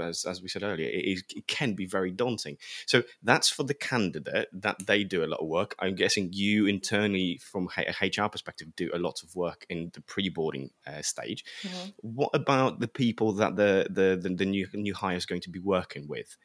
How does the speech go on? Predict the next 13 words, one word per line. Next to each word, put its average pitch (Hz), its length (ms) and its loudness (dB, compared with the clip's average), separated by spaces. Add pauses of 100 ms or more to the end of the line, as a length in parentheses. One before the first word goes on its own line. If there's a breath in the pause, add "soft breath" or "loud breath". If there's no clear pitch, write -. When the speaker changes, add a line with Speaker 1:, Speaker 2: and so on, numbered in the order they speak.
(260)
Speaker 1:
Do 107 80 2
you 123 160 4
do 113 420 2
any 101 140 2
pre-boarding 95 640 -4
with 92 220 -6
them? 76 240 -6 (840 soft breath)
Speaker 2:
Mm, 233 420 -2 (400)
at 208 120 -2
the 247 80 4
very 285 480 8
minimum, 220 840 2 (640)
um, 196 500 10